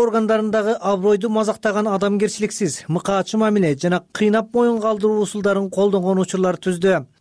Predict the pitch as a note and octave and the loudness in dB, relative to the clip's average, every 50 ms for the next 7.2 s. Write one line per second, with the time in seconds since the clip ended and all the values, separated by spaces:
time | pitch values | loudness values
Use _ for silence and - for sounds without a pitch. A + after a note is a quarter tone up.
0 | _ _ _ D#3 E3 E3+ F3 G3+ G3+ A3 A3+ B3 G3+ A#3 A#3 A3+ A3 - - A3+ | _ _ _ -2 -2 0 0 0 0 2 2 2 2 2 0 0 -2 -4 0 0
1 | A3 G#3+ F#3+ - - - - A3 G#3+ G#3+ G#3 G3+ F#3+ G#3+ G#3+ G3 G#3 G#3 G3 - | 0 0 0 -4 -4 -2 0 0 2 2 0 0 0 0 0 0 -2 -2 -2 -2
2 | G3 G#3 G#3+ A#3 A#3 - _ F3+ F#3 F3+ - G#3+ G#3 G3+ F#3 A3 G#3+ A3 A#3 F#3+ | 0 2 2 0 0 -4 _ 0 0 0 2 0 0 2 2 2 2 2 0 0
3 | G3 G3+ G3+ F#3 - G#3+ G3 F3 - - A3+ A#3+ - - - - G3+ G3 G#3 G3+ | 0 0 -2 0 0 0 0 0 0 0 0 0 0 -4 -2 0 2 4 4 2
4 | F#3 - G3 F#3+ F#3 - - - - - G#3 F#3+ F#3+ F#3+ F#3 - G3 F#3 E3+ F3+ | 2 2 -2 -2 -2 -4 -10 -8 -4 -2 0 2 2 0 0 0 -2 0 0 0
5 | F3+ F3 E3+ F3 F#3 E3+ - F#3+ - F#3 F3+ F#3 F#3+ F#3 D#3+ C3 - _ _ _ | 0 0 0 0 0 0 0 -2 -2 0 0 0 0 0 -2 -4 -8 _ _ _
6 | - D#3+ D#3 F3 D#3+ - E3+ E3 D#3+ - F3+ F#3 F#3+ G3+ G3+ G#3 G#3+ G#3 G3+ G#3 | -6 -4 -4 -4 -4 -2 -2 -4 -2 0 0 2 2 2 4 2 2 2 0 -2
7 | F#3 - G#3 G#3 | 0 0 0 0